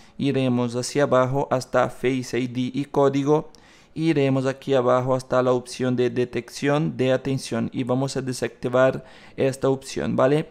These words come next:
Esta opción básicamente lo que hace es que cuando tú estás utilizando el teléfono, ¿vale? Si recibes una llamada telefónica y el teléfono te detecta con la cámara que estás con el teléfono en la mano, ¿vale?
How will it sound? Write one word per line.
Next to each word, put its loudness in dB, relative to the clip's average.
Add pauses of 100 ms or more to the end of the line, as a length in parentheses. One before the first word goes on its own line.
(320)
Esta 4
opción 2
básicamente 0
lo 2
que 2
hace 2 (260)
es -2
que 0
cuando 4
tú 4
estás 4
utilizando 0
el -2
teléfono, 2
¿vale? 2 (240)
Si 2
recibes 0
una 0
llamada 2
telefónica 0
y 0
el 0
teléfono 0 (580)
te 4
detecta 0
con 0
la 2
cámara -2
que -2
estás 0 (100)
con -2
el -2
teléfono 0
en -2
la 4
mano, 2
¿vale? 0